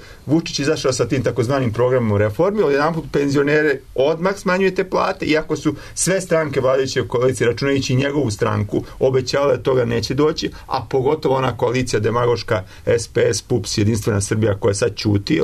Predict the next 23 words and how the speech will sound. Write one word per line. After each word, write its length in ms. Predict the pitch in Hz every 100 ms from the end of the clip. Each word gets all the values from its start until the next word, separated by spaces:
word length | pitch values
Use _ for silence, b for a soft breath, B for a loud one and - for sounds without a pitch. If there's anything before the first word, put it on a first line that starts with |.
| -
tako 260 | - 104
dalje. 260 | - - 320 - B B B B - - 113
A 140 | 107 123
sad 300 | - 240 214
niko 380 | 240 311 294 285
ne 120 | 247
spominje 500 | - 202 233 247 208
višak 300 | 196 208 180
zaposlenih 580 | 151 180 202 175 143 -
u 40 |
javnoj 260 | 160 160 143
upravi 240 | 139 123
i 20 |
tako 200 | 107 101
dalje. 120 | 98 -
Šta 220 | - - 202
je 120 | 233
problematično 580 | 180 175 175 180 - 147
ako, 200 | 139 143
ako 240 | 127 123 131
sto 180 | -
hiljada, 260 | 151 143 143
e, 480 | 123 - - 104